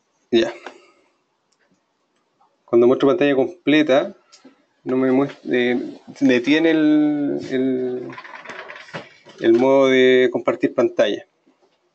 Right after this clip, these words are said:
Eso es. Así que lo tenés que hacer, eh, acá. Ahí.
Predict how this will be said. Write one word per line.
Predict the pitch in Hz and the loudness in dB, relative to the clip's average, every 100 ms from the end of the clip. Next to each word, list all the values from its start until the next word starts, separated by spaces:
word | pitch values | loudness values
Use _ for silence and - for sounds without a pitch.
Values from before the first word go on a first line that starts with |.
| _ _ - - - - | _ _ -20 -20 -20 -8
Eso | - - 113 | -8 -4 -8
es. | - _ _ _ _ _ - | -8 _ _ _ _ _ -14
Así | 110 123 | -10 -4
que | 120 | -2
lo | 117 | 0
tenés | 120 123 | 0 -2
que | 120 | -6
hacer, | - 123 113 | -4 -4 0
eh, | 117 117 117 117 117 _ _ _ _ _ _ - _ _ _ _ _ _ _ - | 0 0 0 -4 -10 _ _ _ _ _ _ -20 _ _ _ _ _ _ _ -12
acá. | - - - 117 - - 123 _ _ _ _ _ _ _ _ _ - _ _ _ _ _ _ _ _ _ | -8 -2 0 0 -4 -10 -18 _ _ _ _ _ _ _ _ _ -20 _ _ _ _ _ _ _ _ _
Ahí. | - 113 | -6 -6